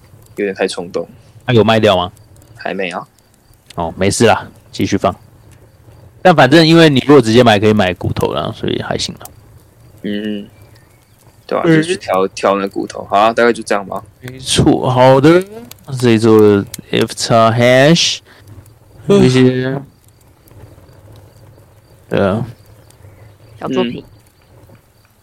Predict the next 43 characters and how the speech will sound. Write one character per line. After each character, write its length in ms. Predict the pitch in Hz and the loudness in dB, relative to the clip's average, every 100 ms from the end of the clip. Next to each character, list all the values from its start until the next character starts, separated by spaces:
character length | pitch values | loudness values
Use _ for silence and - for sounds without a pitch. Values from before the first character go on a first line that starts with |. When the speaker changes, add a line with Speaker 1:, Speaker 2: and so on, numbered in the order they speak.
| _ _ _ _ _ - | _ _ _ _ _ -12
Speaker 2:
我 60 | 104 | -4
看 160 | 107 | 0
一 20 | |
下， 180 | 107 98 | 2 4
我 40 | 101 | 2
看 180 | 110 101 | 0 0
一 40 | |
下 80 | 104 | 0
有 80 | 95 | 0
没 100 | 98 | 0
有 80 | |
漏 180 | 98 98 | 2 4
掉 240 | 95 98 92 | 4 2 0
的， 100 | 110 107 | -2 -8
应 80 | - | -4
该 100 | 101 | -2
是 120 | 98 | -2
没 180 | 76 76 | -2 -2
有 160 | 57 | -4
啦。 140 | 50 - _ _ _ _ _ _ _ | -6 -12 _ _ _ _ _ _ _
Speaker 1:
没 180 | - 87 | -16 -14
有 160 | 78 73 | -14 -16
啊。 100 | 123 - _ _ _ _ - - - - - - _ | -18 -20 _ _ _ _ -20 -20 -20 -20 -20 -20 _
Speaker 2:
好 240 | 117 110 | -2 4
的， 540 | 123 151 165 175 185 185 - | 6 8 8 6 4 -4 -8
好， 220 | - 101 | -2 0
那 160 | 107 117 | 2 4
这 180 | 139 127 | 4 4
是 380 | 143 139 127 82 87 - - - _ - - | 4 4 4 0 -6 -16 -20 -20 _ -20 -8
刚 200 | - 185 | -2 2
刚 200 | 196 196 | 4 4
就 140 | 196 175 | 6 6
是 160 | 180 | 6
这 180 | 151 165 | 4 4
一 80 | 131 | 4
周 240 | 131 127 | 6 6
的 180 | 113 104 | 6 2
这 120 | 104 | 2
个 340 | 101 92 101 101 - - - | 0 0 -4 -6 -12 -20 -8
F 260 | - 151 151 | -2 0 2
X 260 | 143 - | 0 0
Hush 280 | 147 120 - - | 2 4 2 0
的 500 | 101 95 80 107 | 0 0 0 -4